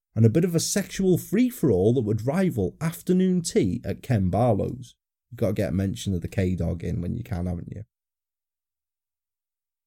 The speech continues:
Eileen was remembered as being seen here on several occasions.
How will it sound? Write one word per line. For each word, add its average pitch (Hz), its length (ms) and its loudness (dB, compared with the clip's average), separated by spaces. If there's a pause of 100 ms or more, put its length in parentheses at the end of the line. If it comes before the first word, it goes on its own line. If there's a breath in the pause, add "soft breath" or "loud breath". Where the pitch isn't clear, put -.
Eileen 156 600 6
was 101 180 2
remembered 117 500 4
as 95 140 0
being 113 320 4
seen 190 400 2
here 95 400 2 (160)
on 101 140 0
several 85 420 -2
occasions. 104 640 -4